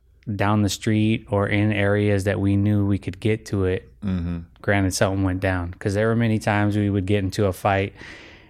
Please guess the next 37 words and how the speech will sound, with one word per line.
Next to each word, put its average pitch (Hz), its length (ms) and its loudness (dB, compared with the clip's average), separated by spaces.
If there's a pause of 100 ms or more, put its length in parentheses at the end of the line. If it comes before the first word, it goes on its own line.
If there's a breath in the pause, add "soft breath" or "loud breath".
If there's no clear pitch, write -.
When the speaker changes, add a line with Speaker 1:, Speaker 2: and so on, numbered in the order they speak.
(100)
Speaker 1:
and 101 220 0
then 95 500 0 (520)
somebody 95 400 0
had 90 160 -2
a 92 40 -6
gun. 90 340 -2
So - 540 -12
y- 113 100 -10
Speaker 2:
Yeah. 104 200 0 (100)
Speaker 1:
then 98 200 2
it's 95 200 -2
like, 95 460 -2 (100)
"Okay, 95 440 0
we 98 120 -2
got 98 200 2
into 98 180 0
a 92 40 0
fight, 95 320 -2
now 90 160 -6
get 92 240 -6
to - 80 -6
the 87 120 -8
car 95 280 -2
and 90 80 -4
get 92 120 -2
out 90 180 0
of 90 60 -4
there." 87 220 -12
Speaker 2:
Yeah. 90 300 0 (460 loud breath)
It's - 120 -18
one 120 100 4
of 110 60 4
those 101 180 2
things 101 300 -2
where 95 120 0
you, 92 160 0
like, 87 220 -2